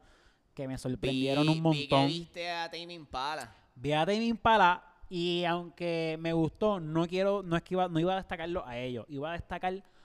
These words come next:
Speaker 1: a la ba-, no sé si es una banda o es un artista, pero se llama Washout. ¿Sabes
Speaker 2: Ok.
Speaker 1: lo que es o no?
Speaker 2: No, mano.
Speaker 1: Pues, mano, de verdad, esta persona o esta banda, porque no sé bien lo que es, pero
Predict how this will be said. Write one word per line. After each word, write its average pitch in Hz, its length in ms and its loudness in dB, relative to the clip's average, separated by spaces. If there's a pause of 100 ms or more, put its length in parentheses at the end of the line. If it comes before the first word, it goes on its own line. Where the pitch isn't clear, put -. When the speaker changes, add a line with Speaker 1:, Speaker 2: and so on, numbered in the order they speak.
(100)
Speaker 1:
a 139 160 -4
la 139 140 -2
ba-, 143 240 -4
no 156 160 -6
sé 202 80 -8
si 214 140 -6
es - 80 -8
una 190 240 0
banda 156 340 2
o 147 60 4
es 139 80 0
un 165 120 -4
artista, 160 520 -4
pero 139 180 -2
se 156 100 -8
llama 165 260 0
Washout. 143 800 4 (580)
¿Sabes 165 240 -2
Speaker 2:
Ok. 196 60 -6
Speaker 1:
lo 214 120 0
que 220 200 2
es 143 60 0
o 143 140 0
no? 123 220 0 (200)
Speaker 2:
No, 117 220 -16
mano. 113 260 -14 (680)
Speaker 1:
Pues, 156 140 -2
mano, 190 260 6
de 180 80 8
verdad, 170 340 4
esta 175 240 0
persona 220 640 4
o 147 140 4
esta 190 200 4
banda, 190 340 4
porque 147 180 0
no 139 240 4
sé 175 220 -2
bien 170 240 2
lo 165 100 6
que 151 220 -2
es, 131 80 -8 (280)
pero 196 360 2